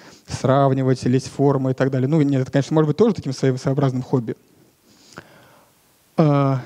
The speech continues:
тем не менее. Соответственно, а, рептильный мозг,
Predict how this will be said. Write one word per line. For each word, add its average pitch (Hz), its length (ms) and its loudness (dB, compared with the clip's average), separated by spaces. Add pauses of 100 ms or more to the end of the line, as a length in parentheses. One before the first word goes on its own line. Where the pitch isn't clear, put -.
(440)
тем 175 180 2
не 180 100 2
менее. 123 260 -2 (580)
Соответственно, 175 840 0 (120)
а, 143 220 4
рептильный 170 460 2
мозг, 247 400 -2